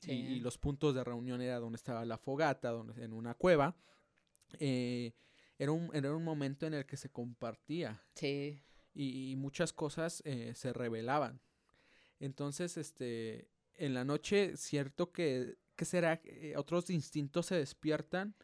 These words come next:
Speaker 2: Sí.
Speaker 1: Pero ¿qué está relacionado a la noche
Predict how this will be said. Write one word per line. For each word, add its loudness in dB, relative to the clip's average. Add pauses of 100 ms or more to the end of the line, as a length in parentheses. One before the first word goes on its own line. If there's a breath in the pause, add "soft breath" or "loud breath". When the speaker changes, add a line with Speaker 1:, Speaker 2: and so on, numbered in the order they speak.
Speaker 2:
Sí. -2 (140)
Speaker 1:
Pero 6
¿qué 0
está 2
relacionado 4
a 6
la 2
noche 0